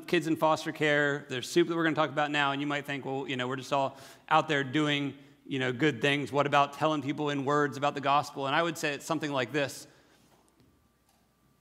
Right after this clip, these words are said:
You back up your words with your actions.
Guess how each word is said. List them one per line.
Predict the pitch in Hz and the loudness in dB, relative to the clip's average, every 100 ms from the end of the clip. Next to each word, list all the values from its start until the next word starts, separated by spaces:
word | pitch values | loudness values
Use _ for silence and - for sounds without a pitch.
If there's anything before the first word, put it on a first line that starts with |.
| _ _ _ - | _ _ _ -8
You | 139 | -4
back | 120 160 170 | 4 6 6
up | 175 160 | 4 2
your | 147 | 0
words | 143 156 156 127 | 4 4 4 2
with | 135 | -4
your | 127 | 2
actions. | 131 127 - 110 117 - | 4 4 0 -12 -16 -18